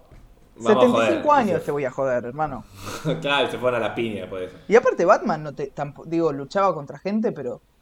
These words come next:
Speaker 2: supongo que también debía estar medio aburrido. Como decía, "Quiero un cambio, ¿viste? Quiero".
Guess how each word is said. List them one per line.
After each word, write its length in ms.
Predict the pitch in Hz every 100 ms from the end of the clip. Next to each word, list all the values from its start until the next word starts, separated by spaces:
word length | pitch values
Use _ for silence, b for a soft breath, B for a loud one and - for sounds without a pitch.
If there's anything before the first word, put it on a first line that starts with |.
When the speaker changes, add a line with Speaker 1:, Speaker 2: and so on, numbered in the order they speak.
| _ _
Speaker 2:
supongo 340 | _ 147 214
que 40 | 233
también 280 | 143 185 254
debía 160 | 156
estar 180 | 135 143
medio 160 | 143 143
aburrido. 500 | 131 139 135 123 120 _ _
Como 240 | 135 131
decía, 400 | 123 - 151 135
"Quiero 180 | - 170
un 80 | 160
cambio, 520 | 180 185 151 131 135 _ -
¿viste? 200 | 147 147
Quiero". 320 | 165 160